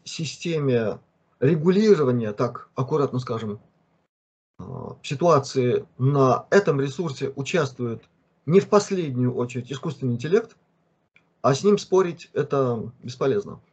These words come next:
С другой стороны, там, конечно, есть некие команды, э, заточенные, ну, под определённую программу,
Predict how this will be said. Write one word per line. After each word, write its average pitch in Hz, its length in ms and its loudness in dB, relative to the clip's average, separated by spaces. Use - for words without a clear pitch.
С 120 60 -4
другой 185 260 6
стороны, 143 480 -2
там, 143 220 -2
конечно, 165 380 0
есть 143 400 -4
некие 147 440 -2
команды, 143 1000 0
э, - 40 -18
заточенные, 160 1120 2
ну, 175 140 -8
под 190 180 4
определённую 147 960 2
программу, 135 920 2